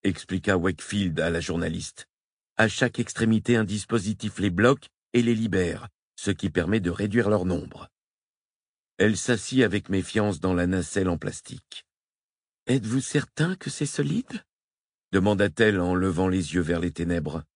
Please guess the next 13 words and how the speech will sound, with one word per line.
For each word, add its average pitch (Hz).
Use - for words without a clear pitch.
Bien 107
sûr », 139
répondit-il 95
en 87
riant, 85
autant 110
que -
pendant 92
les 90
simulations 104
en 95
tout 113
cas. -